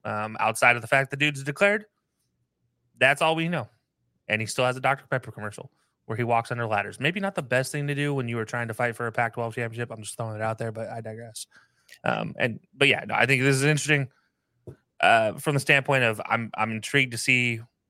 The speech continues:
where he tests, but that might play some, some, some later roles into, into where I rank him. But as of right now, you know, it's, it's gonna be interesting to see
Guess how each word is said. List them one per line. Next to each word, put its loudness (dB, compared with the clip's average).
where 4
he -4
tests, 0
but 6
that 4
might 4
play 4
some, -6
some, -6
some -10
later 4
roles 2
into, 0
into 0
where 4
I 4
rank -2
him. -2
But 2
as 2
of -6
right 0
now, -2
you -10
know, -10
it's, -10
it's -10
gonna -12
be -10
interesting -12
to -10
see -4